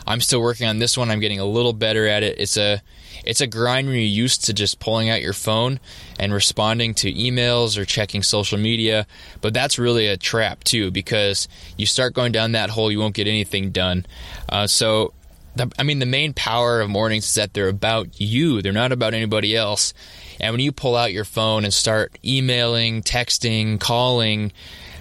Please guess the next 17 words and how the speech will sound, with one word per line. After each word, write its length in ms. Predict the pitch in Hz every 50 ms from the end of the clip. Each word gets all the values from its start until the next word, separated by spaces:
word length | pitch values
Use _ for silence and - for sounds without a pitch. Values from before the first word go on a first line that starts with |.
| - - -
um, 520 | 110 117 113 110 110 107 101 101 98 92 - - - - - - - - - - - - - - - - - -
um, 300 | - 95 95 95 95 98
and 100 | 101 104
you 40 | 104
start 420 | 101 - - 110 104 104 98 - - - - - - - - - - - -
just 200 | - 127 - 127
even 220 | 127 123 117 107
checking 400 | 101 - 135 123 117 117 113 104
social 340 | - - 120 110 - - 107
media, 400 | 107 110 117 117 113 113 110 107
you're 400 | 104 101 104 107 107 104 92 - - -
becoming 460 | 120 110 - 139 131 117 110 101 95
reactive 640 | 101 117 127 131 117 113 110 107 - - 104 95 92 -
to 80 | -
other 160 | 82 110 110
people's 440 | 98 - 117 98 - 110 101 98 101
days. 520 | 95 107 104 101 98 92 87 92 - -